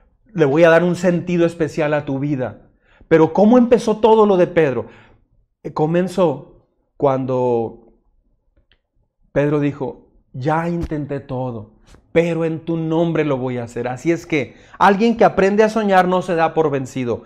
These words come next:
De hecho, logras un sueño cuando no te das por vencido, pero no estoy hablando humanísticamente, porque eso se oye mucho en internet. "No te venzas y alcanzarás todas tus metas".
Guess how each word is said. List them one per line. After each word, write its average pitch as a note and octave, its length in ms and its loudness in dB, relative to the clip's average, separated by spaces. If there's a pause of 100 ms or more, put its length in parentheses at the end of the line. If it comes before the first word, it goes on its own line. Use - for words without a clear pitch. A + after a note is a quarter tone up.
(180)
De D#3+ 340 6
hecho, A3+ 240 2
logras F#3 460 4
un G#3 100 -2
sueño G3+ 540 -2 (240)
cuando D3 320 0
no D#3 180 -2
te F3+ 140 0
das F3 180 2
por F3+ 200 0
vencido, F3+ 500 0
pero F3 180 4
no F3 140 0
estoy F#3 160 0
hablando G#3+ 340 4
humanísticamente, F3+ 1400 0 (240)
porque D3 200 -2
eso F#3 120 2
se G3 100 2
oye G3 140 6
mucho G3 220 2
en G3 80 2
internet. D3+ 580 0 (480)
"No D#3 160 0
te F3+ 120 2
venzas E3+ 400 0
y B2 40 -2
alcanzarás B2 560 -2
todas C#3 340 -4
tus B2 220 -8
metas". A#2 500 -10